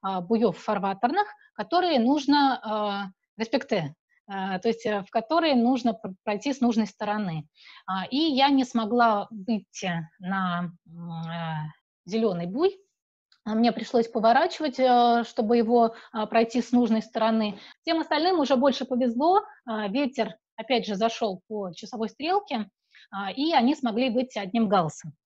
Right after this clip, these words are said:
Но на этом я не потеряла особенно много, и следующую марку все-таки прошла, а, тоже первой. И надо сказать, что дальше по прогнозу ветер должен был заходить все больше и больше, больше по часовой стрелке,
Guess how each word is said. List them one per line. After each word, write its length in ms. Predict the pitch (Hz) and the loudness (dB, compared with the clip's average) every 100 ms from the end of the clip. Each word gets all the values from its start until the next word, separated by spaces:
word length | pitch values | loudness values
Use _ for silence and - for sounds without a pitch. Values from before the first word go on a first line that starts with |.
| _ _ | _ _
Но 420 | 240 349 370 277 | 0 4 4 4
на 160 | 240 262 | 2 2
этом 220 | 285 240 | 0 0
я 140 | 220 | 2
не 120 | 220 220 | 0 -2
потеряла 540 | - - 214 180 175 | -6 -8 -6 -4 -4
особенно 420 | 185 196 190 233 | -6 -6 -2 0
много, 420 | 254 330 370 302 214 | 2 2 2 2 2
и 460 | 208 240 247 240 220 | 0 0 0 0 -2
следующую 480 | - 233 196 - 226 | -2 -4 -4 -4 -2
марку 320 | 277 - 208 | -2 -4 -10
все-таки 380 | - 220 - 190 | -10 -10 -12 -14
прошла, 500 | 202 190 - 247 285 - _ - | -14 -8 -2 0 -2 -8 _ -16
а, 420 | 202 196 190 190 190 | -6 -2 0 0 0
тоже 300 | 247 240 214 | 2 2 0
первой. 460 | - 185 151 151 - _ _ | -4 -6 -6 -10 -18 _ _
И 80 | 330 | 0
надо 200 | 330 294 | 0 2
сказать, 320 | - 277 247 | 2 2 2
что 140 | - | 2
дальше 320 | 240 339 415 277 | 4 4 2 -4
по 120 | 269 | -4
прогнозу 600 | 269 262 254 285 269 220 | 0 4 6 6 4 0
ветер 320 | 233 311 247 | -2 -2 0
должен 340 | 214 240 226 208 | 2 2 2 0
был 140 | 220 | 0
заходить 500 | 196 - 226 202 170 | 0 0 0 0 -6
все 200 | - 208 | -10 -12
больше 540 | 185 185 254 240 - | -8 0 0 0 -2
и 20 | 196 | -4
больше, 380 | 202 190 - | -2 -4 -6
больше 360 | 185 202 185 - | -4 -2 -2 -6
по 160 | - 196 | -8 -8
часовой 460 | - - 180 175 | -8 -8 -6 -6
стрелке, 540 | 165 - 233 247 285 | -8 -4 -2 0 -2